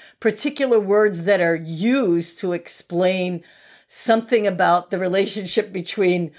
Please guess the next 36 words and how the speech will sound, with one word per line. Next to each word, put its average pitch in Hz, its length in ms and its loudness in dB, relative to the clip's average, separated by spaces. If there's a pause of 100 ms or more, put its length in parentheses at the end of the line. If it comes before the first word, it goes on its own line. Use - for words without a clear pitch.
(160)
uh, 165 260 2 (760)
a 196 80 -4
caterpillar 240 640 4
on 202 140 4
a 190 60 0
plant 202 580 2
or 190 140 4
a 180 40 4
leaf 226 360 0
on 208 160 4
a 196 40 2
plant 180 480 0
and 180 160 0
the 170 60 0
plant 175 400 0
itself 165 480 0
or 170 60 2
where 170 240 2
it's 170 160 -6
located 160 420 0
or 151 160 0
what 160 220 -2
time 185 240 2
of 175 80 0
the 196 100 0
year 185 320 0
it 175 80 2
is. 156 180 -2 (220)
I, 202 240 0
I'm, 202 340 2
I'm 180 360 0
really 185 260 2
exaggerating 170 800 0
on 160 160 -4
that, 151 240 -2
but 180 180 0